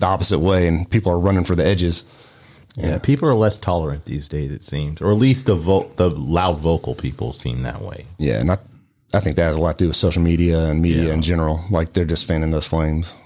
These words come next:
Speaker 1: But, um,
Speaker 2: But
Speaker 1: yeah.
Speaker 2: yeah, man, I appreciate you doing this. You gotta come back, and I would love to hear more about the hunting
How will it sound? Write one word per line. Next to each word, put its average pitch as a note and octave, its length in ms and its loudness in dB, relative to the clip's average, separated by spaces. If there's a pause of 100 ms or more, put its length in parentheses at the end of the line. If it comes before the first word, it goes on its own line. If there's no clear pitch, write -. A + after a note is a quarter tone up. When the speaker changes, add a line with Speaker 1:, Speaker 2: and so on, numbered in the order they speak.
Speaker 1:
But, D#2+ 300 -2
um, D#2+ 320 -4 (400)
Speaker 2:
But G#2 100 -2
Speaker 1:
yeah. F3 140 2
Speaker 2:
yeah, F3 60 0
man, B2 180 2
I C#3 40 0
appreciate C#3+ 460 0
you A2+ 60 0
doing A2 280 2
this. F#2 220 0
You - 60 -10
gotta C#3+ 160 2
come A2 240 2
back, G#2 340 2
and F2+ 320 0
I E3+ 140 0
would A#3+ 100 0
love F3 140 2
to C3+ 80 2
hear B2+ 120 2
more A2+ 220 2
about F#2 220 0
the E2+ 60 -4
hunting F#2 440 0